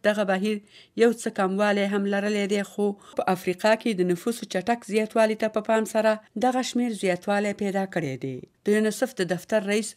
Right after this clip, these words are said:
انتونی لاکا خبرداری ورکوي او وایي، "دا ډول حالاتو ته په پام سره د دې ماشوم نجونو واده کولو سره هم د هغوی د ماشومتوب خوږه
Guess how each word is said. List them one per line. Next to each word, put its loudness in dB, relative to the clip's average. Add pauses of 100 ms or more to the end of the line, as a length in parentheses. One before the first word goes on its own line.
(100)
انتونی -2
لاکا -2 (100)
خبرداری -2
ورکوي -4
او 0 (100)
وایي، -4 (260)
"دا 8 (100)
ډول 2
حالاتو 0
ته -4
په -8
پام 0
سره 2
د -4
دې 0 (100)
ماشوم 0
نجونو 0 (540)
واده 4
کولو 2
سره 4
هم 2
د 0
هغوی 0
د 0
ماشومتوب -4
خوږه 2